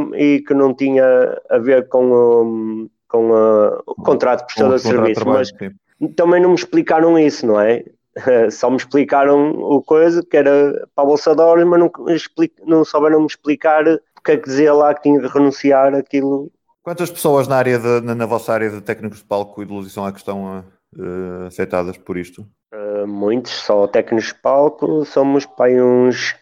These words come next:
Speaker 1: quinze, não é, André? Acho eu que são para aí um, depois tec-,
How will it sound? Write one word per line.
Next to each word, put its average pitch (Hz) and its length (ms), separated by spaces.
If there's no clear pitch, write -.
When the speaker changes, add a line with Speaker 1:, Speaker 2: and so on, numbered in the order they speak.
Speaker 1:
quinze, 131 500
não 104 160
é, 139 260
André? 107 480
Acho 113 340
eu 117 220
que 117 80
são 110 240
para 110 160
aí 110 100
um, 113 220
depois 139 360
tec-, - 300